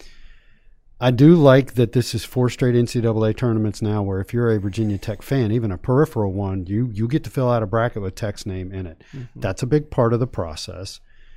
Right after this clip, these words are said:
Speaker 1: And the Sweet sixteen was a step, and then the daggone coach left. You know, so I think, um, whatever you've seen so far, you will see it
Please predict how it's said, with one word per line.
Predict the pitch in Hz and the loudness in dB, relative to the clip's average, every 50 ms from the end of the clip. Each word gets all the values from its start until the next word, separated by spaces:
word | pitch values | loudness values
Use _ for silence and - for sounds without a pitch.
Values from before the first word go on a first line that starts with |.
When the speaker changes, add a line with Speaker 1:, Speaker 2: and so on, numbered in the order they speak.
| - - - - - - - | -20 -20 -20 -20 -20 -14 -8
Speaker 1:
And | - 113 110 110 110 104 107 117 127 | -6 -4 -2 -2 -2 -4 -4 -6 -6
the | 117 | -6
Sweet | 110 - - 139 131 127 - | -6 -4 -2 -2 -2 -2 -2
sixteen | - 123 - - - 151 143 135 123 | -4 -6 -6 -4 0 2 2 4 4
was | 117 113 107 98 | 2 2 0 0
a | 104 | -2
step, | 98 - - - - - - 180 156 123 120 - - | -4 -6 -6 -8 -10 -2 2 2 4 4 2 0 -4
and | - 117 113 | -4 -2 -2
then | 113 107 101 | -2 -2 -2
the | 95 | -4
daggone | 92 95 95 92 95 87 90 | -4 -6 -6 -6 -6 -8 -4
coach | - - 165 143 - - - | 0 2 2 2 2 0 -6
left. | 90 78 76 80 - - - - _ _ _ _ - - - - - - - - _ - | -8 -8 -8 -10 -14 -16 -18 -20 _ _ _ _ -20 -18 -18 -18 -20 -20 -20 -20 _ -8
You | - 120 107 | -4 -4 -2
know, | 107 107 107 | -2 -2 -2
so | 104 - - - 123 113 110 107 107 - - - - - _ _ - - - | -4 -4 -2 0 2 2 2 2 0 -4 -8 -20 -20 -20 _ _ -20 -10 -6
I | 117 117 | -6 -6
think, | - - 208 220 175 - - - - - - - | -2 0 0 0 0 0 -6 -10 -12 -14 -10 -6
um, | 135 127 117 113 107 107 104 98 98 98 - - | -2 -2 0 0 0 -2 -2 -4 -6 -8 -12 -10
whatever | - 113 113 127 135 160 185 196 | -4 2 4 4 6 6 4 4
you've | 175 143 135 120 - | 4 4 4 2 0
seen | - - 143 135 127 123 | 0 0 2 2 2 2
so | - - 123 110 104 | 0 0 0 0 0
far, | - - - 165 175 160 131 117 110 110 107 107 110 - | -2 -4 -2 0 2 4 4 4 4 4 2 0 -2 -4
you | - 117 117 113 | -4 -2 0 0
will | 104 104 104 98 | 0 0 -2 -4
see | - - - - - - 151 147 147 | -4 -6 -6 -4 -2 0 2 2 2
it | 147 135 - - - | 2 0 -4 -10 -20